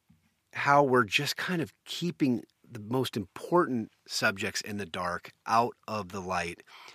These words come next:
And we're in this habit with these no-fly zones of suppressing the truth regularly in this culture. And maybe that was always the case and I just didn't know it, but it feels like it's getting so bad the older I get.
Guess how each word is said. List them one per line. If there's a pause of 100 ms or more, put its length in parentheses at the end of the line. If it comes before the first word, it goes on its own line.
(120)
And
we're (120)
in
this
habit
with
these
no-fly
zones
of (100)
suppressing
the
truth
regularly (260)
in
this
culture.
And
maybe
that
was
always
the
case
and
I
just
didn't
know
it,
but
it
feels
like
it's
getting
so
bad
the
older
I
get.